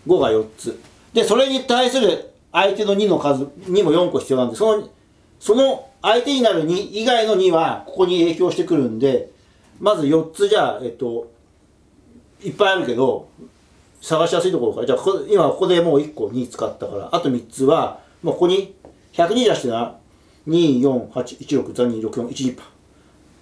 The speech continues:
二、七個なんで、じゃあこの七個のうち三個だけ借りてあげると、残りは百二十八割る八なんで、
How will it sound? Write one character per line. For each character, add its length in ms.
二、 220
七 240
個 120
な 120
ん 80
で、 240
じ 120
ゃ 40
あ 20
こ 120
の 340
七 240
個 100
の 80
う 80
ち 320
三 360
個 140
だ 100
け 120
借 220
り 60
て 60
あ 80
げ 60
る 80
と、 100
残 380
り 140
は 340
百 240
二 120
十 120
八 300
割 240
る 220
八 300
な 120
ん 140
で、 280